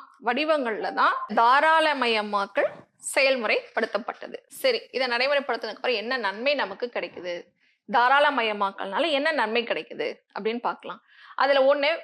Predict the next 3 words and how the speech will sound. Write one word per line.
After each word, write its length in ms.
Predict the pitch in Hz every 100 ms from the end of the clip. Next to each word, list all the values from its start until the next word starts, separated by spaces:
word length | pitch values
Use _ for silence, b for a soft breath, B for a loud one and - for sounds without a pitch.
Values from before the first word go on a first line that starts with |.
| - 214
வெளிநாட்டு 680 | 254 302 392 392 381 - 349 392 -
முதலீடு 680 | 240 262 294 302 262 233 381 - _ -
அதிகரிப்பு. 680 | 226 285 294 254 - - 208